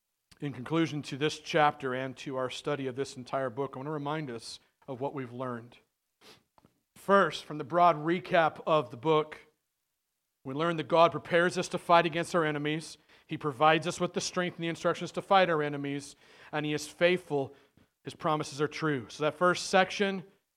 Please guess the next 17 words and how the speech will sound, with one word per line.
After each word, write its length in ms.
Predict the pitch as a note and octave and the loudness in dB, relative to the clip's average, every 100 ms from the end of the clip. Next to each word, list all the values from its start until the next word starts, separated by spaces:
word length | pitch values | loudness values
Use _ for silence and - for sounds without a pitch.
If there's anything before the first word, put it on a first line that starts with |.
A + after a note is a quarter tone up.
| _ | _
is 140 | C3 C#3+ | -6 4
all 220 | E3 F3+ | 6 6
about 520 | D#3 D#3 D#3+ E3+ - - _ _ _ _ _ _ _ | 8 8 8 6 0 -20 _ _ _ _ _ _ _
preparation, 800 | D#3+ C#3+ D3+ E3 F3+ - G3 F#3+ - _ - | -4 0 4 4 4 0 -2 -4 -12 _ -8
provision, 640 | D3+ B2 D#3+ D#3+ D#3+ D#3 - - | -8 -2 -2 0 -4 -6 -10 -18
and 120 | B2 | -16
promises. 720 | - C#3 A#2+ G#2+ - - - - _ - | -10 -8 -8 -14 -20 -18 -20 -20 _ -8
That 140 | A#2 | -8
would 100 | C#3+ | -8
be 220 | C3+ D3 C#3+ | -8 -8 -8
a 60 | D3 | -8
good 240 | D3 D3+ | -6 -4
way 180 | D3 C3 | -4 -4
to 140 | B2+ | -8
remember. 340 | B2 B2 G2+ - _ _ _ _ _ _ _ _ _ _ C#3+ | -12 -12 -16 -20 _ _ _ _ _ _ _ _ _ _ -14
Okay? 200 | C#3+ C3 _ _ _ _ _ _ | -14 -14 _ _ _ _ _ _
Preparation, 800 | - D#3 D3+ D#3 F3+ F#3 G3 G3 | -6 -4 0 0 0 -2 -4 -6